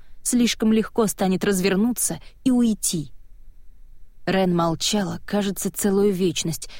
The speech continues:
неотрывно глядя на провал в земле. Потом будто бы что-то решила и отрывисто кивнула.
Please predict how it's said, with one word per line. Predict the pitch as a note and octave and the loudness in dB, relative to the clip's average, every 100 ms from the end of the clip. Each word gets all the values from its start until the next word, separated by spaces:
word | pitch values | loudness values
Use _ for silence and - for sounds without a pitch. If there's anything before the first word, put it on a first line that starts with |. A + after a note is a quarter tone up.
| - F#3+ | -6 0
неотрывно | F#3 F3 G3 F3+ F#3 | 0 2 2 2 2
глядя | E3+ F#3 F3 | 2 2 2
на | F3 D#3+ | 0 2
провал | F3 E3 E3 | 0 0 -2
в | D#3 | -2
земле. | E3+ E3+ D#3 C#3 - - - - - - - - - | 0 0 0 -4 -12 -16 -18 -18 -18 -18 -16 -6 -4
Потом | F#3 A3 A#3 G3+ | 0 2 4 4
будто | A3 - G#3+ | 2 0 0
бы | G3 | 2
что-то | - A3 - | 0 0 2
решила | F#3+ F3 - B3+ A#3 - - - - - | 2 2 0 0 0 -4 -14 -18 -18 -4
и | G#3 | 0
отрывисто | G3 - B3+ A#3 - A#3 | 2 2 2 2 2 0
кивнула. | A3 F3 E3 C#3+ C#3 | 2 2 0 -2 -8